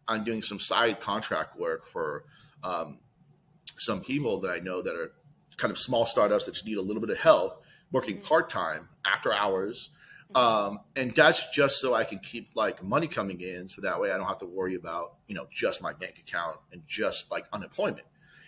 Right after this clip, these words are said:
Speaker 1: Is it enough to do, like, pay my rent and do full-time jobs? Of course not, right? Like, that's just, that wasn't my goal, was not to find that job, but I could, I absolutely could, um, if I wanted to change professions again, <laughs> but I don't really want to, right? I wanna stick with recruiting. I kinda wanna do it.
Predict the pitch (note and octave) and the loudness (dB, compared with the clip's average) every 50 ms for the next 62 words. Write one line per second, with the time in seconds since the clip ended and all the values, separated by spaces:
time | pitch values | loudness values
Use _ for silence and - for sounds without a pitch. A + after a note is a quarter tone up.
0 | - _ _ - D3 D#3 C#3 D3 C3+ B2 A2+ G#2+ G2+ G#2+ A2 A2+ A2 - - G2+ | -20 _ _ 0 0 2 2 2 4 4 4 2 2 2 2 2 0 0 -6 -10
1 | F#2 G#2+ G#2+ G#2+ G#2 F2+ E2+ E2 - - _ _ _ _ _ _ _ _ - C3 | -6 -2 -2 -2 0 -2 -2 -4 -6 -10 _ _ _ _ _ _ _ _ -2 0
2 | B2 A2+ G#2 F#2+ G2 G#2+ G#2+ G#2+ G2+ - G2+ F2+ F2 E2 - F#2 - G#2+ G#2 - | 2 2 2 2 2 2 2 0 -2 -2 -6 -10 -10 -10 -12 -10 -6 -6 -4 -2
3 | A2+ G#2+ A2+ A2 A#2+ A#2+ B2 - - - F#3+ F#3 - G3 C#3 - - - - - | -2 -2 0 0 0 0 -2 -2 -6 -6 -4 -2 0 0 0 -2 -6 -12 -10 -4
4 | - A2 A2 A2 A2 G#2 - A#2 G#2+ - - - - - G#2+ - - A2 - B2 | -2 -2 0 0 -2 -2 0 -2 -2 -2 -4 -8 -4 -4 -4 -4 -4 -4 0 2
5 | C#3 C#3 D3+ C#3+ C#3 C#3 - - - D3+ A#2+ - D2 F2+ F#2+ - A#2 A2 G2+ F#2 | 4 6 6 6 6 4 2 4 6 4 4 4 2 -2 -2 0 0 0 0 0
6 | - - - F#2+ G2 F#2+ E2+ E2 D2+ - - G#2+ F#2+ D#2 D#2 - A2 - B2 - | -4 -6 -2 -2 -2 -2 -2 -6 -8 -4 -4 -2 -2 -2 -4 -4 2 6 8 8
7 | - - - - - G2+ F#2+ - - _ _ _ _ _ - - - G#2+ B2 B2 | 8 6 2 2 2 0 -2 -4 -8 _ _ _ _ _ -14 -6 0 2 2 2
8 | - A2+ - - - E3+ G#3+ - - - - - - - - - - - - - | 2 0 -2 0 2 2 2 2 0 -4 -8 -14 -16 -16 -14 -14 -14 -12 -2 2
9 | B2+ A#2 A2 A2 G#2 G#2 - C3+ C#3 B2+ A#2 B2 A#2 G#2+ G2 - - - A#2+ G#2+ | 4 6 6 6 4 2 2 2 2 4 4 4 2 0 -2 -4 -4 -4 -2 -2
10 | - - - - G2+ - - - - - - - - D3+ D3+ - - - - - | -4 -4 -2 -2 -2 -2 -2 -4 -8 -12 -12 -6 -2 0 0 0 -2 -4 -10 -12
11 | - - E3 - - C#3+ - - - - - - - - A#2+ C#3+ C#3 - - E3+ | -8 -8 -6 -2 -2 -2 -2 -4 -12 -12 -12 -8 0 6 8 8 8 8 6 4
12 | B2 B2+ C3 A#2+ G#2 C3+ C#3 A#2 - - - - - G2 G2 F#2 G2 A2+ A2+ A2+ | 2 2 0 2 4 4 2 2 0 -4 -8 -2 0 2 2 2 2 2 0 0
13 | G#2 F#2+ - - - B2 - G#2+ F#2 F2 - - G2+ G2 G2 F#2+ F2+ F2 F2 D#2+ | -2 -2 -4 -4 -4 -4 -4 -4 -8 -8 -6 -6 -4 -4 -4 -6 -8 -8 -12 -8
14 | - F#2+ G2+ G2 G2 F2+ F2 E2 F2 F2 F2 E2+ E2 | -4 -4 -4 -4 -6 -8 -8 -8 -6 -4 -4 -6 -8